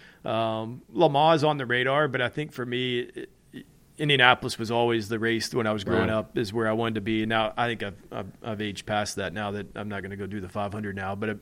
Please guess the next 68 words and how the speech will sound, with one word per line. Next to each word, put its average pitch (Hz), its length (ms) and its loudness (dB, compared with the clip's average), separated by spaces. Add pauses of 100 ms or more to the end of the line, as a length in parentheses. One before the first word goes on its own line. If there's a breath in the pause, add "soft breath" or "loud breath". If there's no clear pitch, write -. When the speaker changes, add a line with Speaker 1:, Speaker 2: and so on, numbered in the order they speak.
Speaker 1:
you 120 140 -6
look 113 180 -4
at 104 100 -8
that 110 140 -4
event, 107 340 -6 (440 loud breath)
and 127 100 -2
I 131 40 2
don't 123 120 -2
say 123 120 0
it's 110 120 -4
a 107 40 -4
regret, 104 520 0
but 123 100 -4
I 110 60 0
wish 113 360 -2
that 110 180 0
we 113 160 -4
could 117 160 -4
have 101 80 -6
somehow, 104 560 -2 (760 loud breath)
'cause 123 140 2
I 127 40 8
had 127 120 6
a - 20 -2
goal 127 280 2
at, 113 120 -6
at 117 100 -2
twenty-five, 127 440 4
that's 110 120 -2
where 107 80 0
I 107 40 0
wanted 107 160 -2
to 98 60 -4
be. 98 280 -2 (140)
And 107 120 -4
I 107 100 -2
was 110 180 2
Speaker 2:
Mm. - 20 0
Speaker 1:
twenty 117 220 0
years 107 160 -2
old 113 160 0
at 98 80 -6
the 104 80 -8
time, 107 260 -2
and 107 80 -4
I 101 60 -6
feel, 107 180 -4
"Hey, 117 160 0
I 101 60 -2
can 104 120 -8
make 101 140 -6
this 104 180 -10
work 110 200 -4
in 110 60 -4
the 104 60 -6
next 107 200 -6
five 101 260 -2
years." 110 320 0
And 101 160 -10
so 104 240 -6 (100)
th-, - 140 -10 (140)
the 120 100 -2
influx 143 360 4
that 131 100 0
was 104 100 -6
going 113 220 0
on 143 220 6
there, 120 340 4